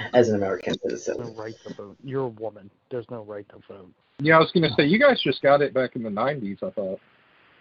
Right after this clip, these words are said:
Speaker 1: Okay, you're all going to hell. <laughs> You know I could kill all of you easily in my sleep with one hand. But, <clears throat> but,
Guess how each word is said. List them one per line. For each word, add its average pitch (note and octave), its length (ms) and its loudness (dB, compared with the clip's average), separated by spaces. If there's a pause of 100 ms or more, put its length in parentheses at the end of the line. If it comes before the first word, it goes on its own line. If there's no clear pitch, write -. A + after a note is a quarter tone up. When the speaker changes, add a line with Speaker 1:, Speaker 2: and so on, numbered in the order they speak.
(760)
Speaker 1:
Okay, G2+ 320 -2
you're D3+ 220 10
all D#3 100 8
going A2+ 220 8
to - 160 4 (100)
hell. - 140 0 (1500)
<laughs> C4+ 140 8 (760)
You C#3+ 320 6 (120)
know A3 340 12
I D3 120 10
could A#2+ 240 0
kill A#2+ 480 6
all A#2+ 220 10
of - 100 2
you E2+ 220 -6
easily G#2+ 500 2
in A#2+ 80 6
my A2+ 140 4
sleep A#2+ 340 4
with A2+ 160 0
one A#2 200 6
hand. G2+ 440 -6 (800)
But, B2 380 8 (1300)
<clears throat> C#3 1000 6 (680)
but, D3+ 500 10